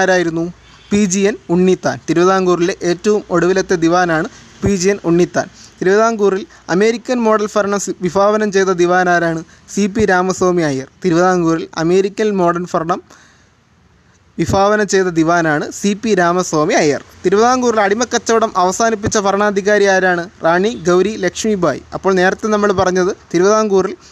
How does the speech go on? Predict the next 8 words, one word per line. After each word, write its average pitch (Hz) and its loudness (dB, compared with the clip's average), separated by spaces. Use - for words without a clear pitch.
സൗജന്യ 226 0
വിദ്യാഭ്യാസം 220 -2
നടപ്പിലാക്കിയ 196 0
ഭരണാധികാരിയാണ് 180 0
റാണി 180 2
ഗൗരി 180 2
പാർവതിബായിയും 160 0
അടിമക്കച്ചവടം 208 0